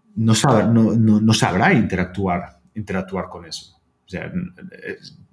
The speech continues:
y encima habrá sido de la noche a la mañana. Entonces, cuando tú estás acostumbrado a ver una serie de, de escenas que tú, claro, no las, no las puedes comparar con otra cosa porque no las has conocido, ¿no? Hablando de, de, del asunto de la virginidad.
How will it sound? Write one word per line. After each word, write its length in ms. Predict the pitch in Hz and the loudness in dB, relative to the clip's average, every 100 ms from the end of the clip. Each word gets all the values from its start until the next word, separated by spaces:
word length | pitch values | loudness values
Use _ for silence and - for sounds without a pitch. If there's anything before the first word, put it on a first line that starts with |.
| 123 107 107 110 - - _ | -6 -4 -4 -8 -14 -20 _
y 120 | 113 107 | -6 -4
encima 280 | - 131 | 0 0
habrá 160 | 123 123 | 2 0
sido 220 | - 135 | 4 4
de 80 | 127 | 4
la 80 | 110 | 2
noche 160 | 110 | 0
a 20 | 123 | -2
la 40 | |
mañana. 220 | 107 127 | 0 0
Entonces, 280 | 113 117 123 | 0 0 -2
cuando 260 | - 117 110 | 0 0 2
tú 80 | 139 | 0
estás 200 | 139 165 | 2 0
acostumbrado 460 | 123 - 127 147 104 | 0 0 2 2 4
a 40 | |
ver 200 | 139 - - - - - - | 2 2 -6 -18 -20 -20 -18
una 220 | - 110 117 | -4 0 2
serie 380 | 131 135 107 92 | 4 6 4 4
de, 360 | 101 90 - _ - | 0 0 -4 _ -4
de 360 | 117 104 98 90 | -2 2 2 0
escenas 840 | - 127 147 92 - - - _ _ _ | -2 0 2 0 -4 -12 -16 _ _ _
que 100 | - | -6
tú, 400 | - - 131 139 135 | -6 2 4 4 2
claro, 240 | 131 104 | 2 2
no 120 | 104 | 2
las, 200 | 139 135 131 | 2 2 2
no 160 | 123 | 4
las 120 | 135 - | 4 4
puedes 180 | 113 - | 0 2
comparar 360 | 110 104 107 | 0 2 2
con 80 | 107 | 2
otra 180 | 98 98 | 0 -2
cosa 200 | 101 104 | 0 -2
porque 160 | 95 95 | -2 -2
no 80 | 101 | -2
las 160 | 95 | -2
has 100 | 92 | -6
conocido, 520 | 92 80 - 156 82 95 | -8 -8 0 0 0 -4
¿no? 300 | 185 240 - | -4 -4 -6
Hablando 360 | 87 92 90 | -6 -4 -4
de, 220 | 90 90 - | -4 -4 -6
de, 160 | 90 | -8
del 160 | 90 87 | -8 -8
asunto 280 | 87 92 90 | -8 -10 -10
de 40 | |
la 80 | 87 | -16
virginidad. 480 | - 92 90 87 | -16 -12 -10 -10